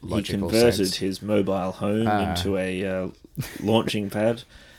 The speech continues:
Speaker 1: He was discovered
Speaker 2: Mm.
Speaker 1: by a park ranger and interrupted. This is
Speaker 2: Yeah.
Speaker 1: before he died, obviously.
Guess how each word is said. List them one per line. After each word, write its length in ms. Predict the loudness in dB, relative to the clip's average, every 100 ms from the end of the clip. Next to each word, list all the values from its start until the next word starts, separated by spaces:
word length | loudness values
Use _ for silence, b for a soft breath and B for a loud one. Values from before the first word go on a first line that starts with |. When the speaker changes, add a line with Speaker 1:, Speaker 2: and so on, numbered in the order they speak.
| B
Speaker 1:
He 80 | 0
was 100 | 0
discovered 600 | 0 0 6 6 6 2
Speaker 2:
Mm. 60 | 2
Speaker 1:
by 240 | 2 2
a 160 | 2 0
park 400 | -2 0 0 0
ranger 500 | -2 -2 -2 -2 -2 -4
and 320 | -10 -8 -8 -8
interrupted. 680 | -8 -4 -2 -2 -2 -4 -6 -2
This 160 | 0 2
is 220 | 0 0
Speaker 2:
Yeah. 120 | 2 2 2
Speaker 1:
before 160 | 0
he 100 | 0
died, 340 | -2 0 0 -4
obviously. 440 | -8 -6 -4